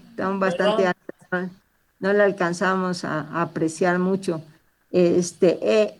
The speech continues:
Speaker 1: la salvia no sé si, si quede muy pequeña o crezca como,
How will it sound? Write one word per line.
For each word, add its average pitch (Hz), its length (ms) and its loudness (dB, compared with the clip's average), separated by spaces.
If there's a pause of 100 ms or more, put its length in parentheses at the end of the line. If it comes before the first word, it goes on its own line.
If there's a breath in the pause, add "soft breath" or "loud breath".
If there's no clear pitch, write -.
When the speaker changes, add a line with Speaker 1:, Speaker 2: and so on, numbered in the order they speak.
Speaker 1:
la 202 240 4
salvia 269 420 4
no 254 160 2
sé 247 180 2
si, 226 520 0
si 196 240 0
quede 214 540 2
muy 214 260 2
pequeña 220 720 2
o 185 220 0
crezca 202 680 2
como, 165 680 0